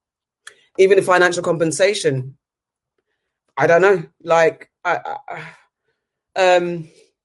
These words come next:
it's just, but then, then it also reinforces what, what, what we, what we've said before as well, that if we dare to unite, if we dare to have some, put someone in,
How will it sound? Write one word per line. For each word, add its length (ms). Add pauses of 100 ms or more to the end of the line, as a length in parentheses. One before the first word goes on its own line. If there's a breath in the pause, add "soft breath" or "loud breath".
(840)
it's 240
just, 320
but 120
then, 140
then 160
it 100
also 380
reinforces 680
what, 200
what, 260
what 200
we, 200 (200)
what 200
we've 140
said 160
before 280
as 100
well, 240
that 260 (340 loud breath)
if 140
we 160
dare 720 (100)
to 360 (420)
unite, 380
if 80
we 120
dare 400
to 80
have 180
some, 240
put 160
someone 240
in, 240